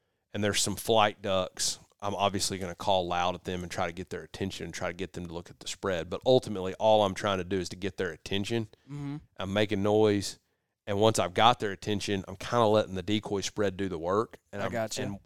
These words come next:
Speaker 1: and when I'm calling at them, I'm really more trying to not mess 'em up than I am actually get 'em to finish.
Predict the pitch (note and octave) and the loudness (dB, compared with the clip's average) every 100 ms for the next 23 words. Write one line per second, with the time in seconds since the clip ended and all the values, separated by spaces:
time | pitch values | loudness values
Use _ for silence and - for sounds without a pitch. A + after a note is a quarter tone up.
0 | - G2 G2+ F#2 F#2 - C3 A2+ G2 A2 | -6 -2 0 0 0 6 8 8 6 2
1 | G2+ G2 F#2 G#2 G2+ G2 G2 G2+ - G#2 | 2 2 2 2 4 2 2 0 2 2
2 | F#2+ F2 E2+ F#2+ F#2+ G2 G2 F#2+ E2+ G2 | 2 -2 -4 -2 -2 -2 -2 -2 -2 2
3 | F#2 - - _ _ _ G2 F#2 E2 F#2 | 2 0 -16 _ _ _ -4 -4 -4 -4
4 | F#2 F2 F2+ - F#2+ F2 G#2 G2 F2 - | -4 -4 -8 -10 -14 -4 -2 0 -4 -6
5 | F#2 G2 A#2+ - | -2 0 -2 -6